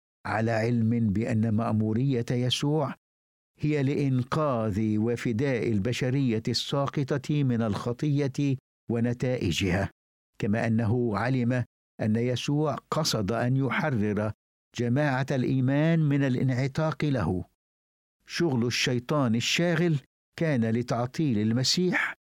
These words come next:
عن إنجاز مهمته. أما بطرس فهو عن براءة وجهل اعترض على ما أعلنه يسوع، وكأنه في اتفاق بريء مع رغبة الشيطان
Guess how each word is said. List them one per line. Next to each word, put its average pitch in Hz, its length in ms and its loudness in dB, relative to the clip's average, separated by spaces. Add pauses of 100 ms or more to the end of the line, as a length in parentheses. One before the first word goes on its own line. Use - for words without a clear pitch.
(200)
عن 123 220 0
إنجاز 120 680 0
مهمته. 98 720 0 (640)
أما 113 200 2
بطرس 117 540 -2 (500)
فهو 127 280 2
عن 120 240 0
براءة 135 540 0
وجهل 143 880 2
اعترض 143 760 0 (380)
على 135 300 0
ما 131 240 0
أعلنه 123 640 0
يسوع، 127 480 0
وكأنه 143 680 0
في 135 120 -2
اتفاق 139 680 -2
بريء 143 800 2 (520)
مع 110 260 0
رغبة 123 400 0
الشيطان 117 840 0